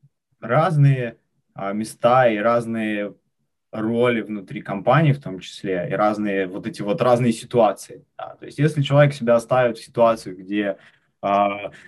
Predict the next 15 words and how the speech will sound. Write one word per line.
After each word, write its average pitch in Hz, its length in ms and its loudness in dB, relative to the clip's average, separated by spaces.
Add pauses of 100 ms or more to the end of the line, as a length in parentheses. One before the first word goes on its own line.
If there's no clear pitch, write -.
(340)
за 110 640 6
приход 131 380 2
на 123 80 2
работу 117 500 0
там 107 240 0
на 107 100 0
пять 113 280 -4
минут 117 300 -10
позже 110 800 -2
у 101 60 -10
него 113 260 -2
штраф 113 420 -6
там 110 140 -10
пятьсот 117 400 -6
рублей, 160 560 -2